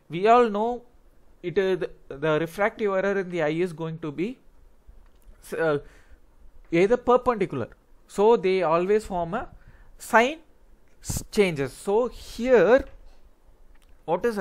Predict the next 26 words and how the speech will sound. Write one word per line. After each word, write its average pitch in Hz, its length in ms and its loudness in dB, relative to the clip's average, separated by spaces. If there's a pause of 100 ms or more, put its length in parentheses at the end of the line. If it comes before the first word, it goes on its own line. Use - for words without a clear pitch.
what 185 300 2
they 185 200 0
actually 208 460 0
came 185 240 -2
up 160 160 -4
with 135 180 -6
is, 208 180 0 (380)
they 202 220 8
just 190 420 6 (480)
checked 202 460 0 (840)
three 254 240 -4
consecutive 214 720 -4
points. 120 380 -8 (320)
So, - 180 2
and 180 160 8
then 254 200 0
they 214 140 8
filled 226 340 4
in 240 160 0
the 262 200 4 (640)
sine 208 380 0
wave. 127 180 -4 (340)
So 196 260 0
same 233 380 -2
like 202 200 -2
here. - 260 -6